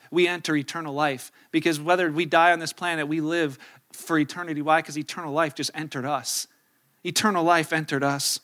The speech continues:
So it is about the future, but it's also about now. So from now on, put that on. Last thought. I have three minutes, so we'll do it quick.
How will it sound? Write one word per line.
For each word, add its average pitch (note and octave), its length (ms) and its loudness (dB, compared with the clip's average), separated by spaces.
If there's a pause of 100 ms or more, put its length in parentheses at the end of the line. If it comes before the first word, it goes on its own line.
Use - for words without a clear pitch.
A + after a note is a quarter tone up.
(360)
So F#3+ 160 2
it A3 80 8
is A#3 140 2
about E3+ 220 2
the E3 60 -8
future, F#3 540 -2 (260)
but F#3 100 0
it's F3+ 100 0
also G#3 340 6
about G3 260 4
now. F#3+ 440 2 (140)
So - 140 0
from G3+ 240 4
now G#3 240 8
on, A3 320 6 (1120)
put - 160 -8
that D3 160 6
on. C#3 200 0
Last D3 260 4
thought. C#3+ 320 4 (720)
I B2+ 80 -8
have D3+ 160 0
three D#3 160 -4
minutes, D3 280 -4
so C#3+ 80 -6
we'll C3 140 -6
do C#3 180 -4
it C3+ 100 -4
quick. - 340 -14